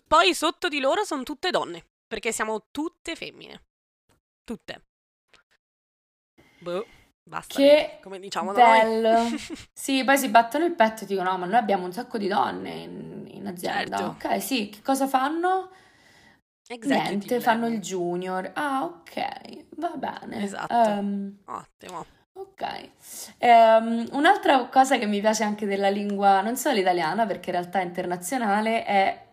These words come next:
Speaker 2: signorina verso signora.
Speaker 1: Mm, molto interessante questa
Speaker 2: Molto
Speaker 1: cosa.
Speaker 2: interessante perché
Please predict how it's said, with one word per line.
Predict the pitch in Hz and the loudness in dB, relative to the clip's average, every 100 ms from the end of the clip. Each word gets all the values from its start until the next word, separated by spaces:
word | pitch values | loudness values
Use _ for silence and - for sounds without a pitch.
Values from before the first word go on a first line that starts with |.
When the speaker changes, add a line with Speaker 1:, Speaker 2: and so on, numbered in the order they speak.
| _ | _
Speaker 2:
signorina | - - 233 262 262 196 202 | -10 -6 -4 -2 -2 0 0
verso | 196 180 180 196 | 2 0 -2 -10
signora. | 190 190 175 165 170 175 180 175 - _ _ _ _ _ _ | -8 -8 -6 -6 -4 -4 -4 -12 -20 _ _ _ _ _ _
Speaker 1:
Mm, | 277 359 415 392 294 233 202 | -8 -4 -4 -4 -4 -6 -8
molto | 247 349 | -8 -8
interessante | 370 233 190 175 147 151 156 | -8 -6 -6 -6 -8 -6 -8
questa | 165 156 156 | -8 -8 -2
Speaker 2:
Molto | 170 381 | 0 0
Speaker 1:
cosa. | - | 0
Speaker 2:
interessante | 233 269 262 - 226 220 277 | -2 0 0 2 4 4 2
perché | 277 339 - 240 240 - | 0 -2 2 2 2 -4